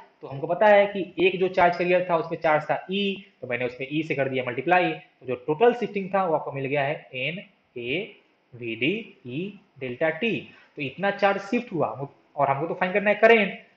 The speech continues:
तो होता है delta Q by delta T, तो मैंने delta T से कर दिया divide, तो वो मिल गया एन ए B D into ई।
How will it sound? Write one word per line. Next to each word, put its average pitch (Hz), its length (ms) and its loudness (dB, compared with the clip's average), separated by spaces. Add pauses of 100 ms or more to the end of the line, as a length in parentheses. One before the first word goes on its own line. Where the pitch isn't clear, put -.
(140)
तो 135 60 0
होता 139 200 4
है 127 80 6
delta 135 300 4
Q 208 160 -2
by 202 120 4
delta 190 320 4
T, 180 100 0 (380)
तो 131 40 -12
मैंने 127 240 2
delta 123 320 2
T 156 140 -2
से 160 80 -4
कर 151 140 0
दिया 160 160 4
divide, 165 380 6
तो - 380 -12
वो 131 60 -2
मिल 127 140 -4
गया 131 160 0 (140)
एन 123 200 -8
ए 131 220 -6 (520)
B 120 180 -10
D 117 220 -6
into 165 220 -6 (260)
ई। 120 140 -16